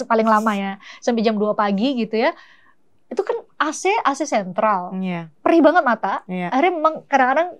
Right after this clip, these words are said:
Speaker 1: saya juga sendiri pakai kacamata
Speaker 2: Iya.
Speaker 1: kalau lagi nggak di layar ya. Tapi kan ditulis bahwa itu buat, apa namanya, me-, me-, menutupi kebohongan dia. Jadi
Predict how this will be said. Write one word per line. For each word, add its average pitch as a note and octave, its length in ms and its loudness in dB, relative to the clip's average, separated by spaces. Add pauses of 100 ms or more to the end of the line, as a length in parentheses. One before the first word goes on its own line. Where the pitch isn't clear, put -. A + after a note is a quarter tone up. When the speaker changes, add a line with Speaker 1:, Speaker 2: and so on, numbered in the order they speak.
(160)
Speaker 1:
saya C#4+ 160 2
juga A3 200 0
sendiri A#3+ 240 -2
pakai G#3 180 2
kacamata G#3+ 580 0
Speaker 2:
Iya. F#3 200 -8
Speaker 1:
kalau A3+ 200 6
lagi G#3+ 160 4
nggak G#3 320 0
di G#3 200 0
layar A3 320 4
ya. F3+ 200 -6 (960)
Tapi C4+ 320 2
kan G#4+ 160 2
ditulis E4+ 240 2
bahwa C4 180 4
itu C4+ 200 4 (260)
buat, G#3 400 -4 (160)
apa G3+ 240 -6
namanya, A#3+ 400 -4
me-, G3+ 500 -4
me-, F#3+ 460 -4
menutupi G#3 560 -2
kebohongan G3 400 -2
dia. F#3 320 -6
Jadi A3 240 -2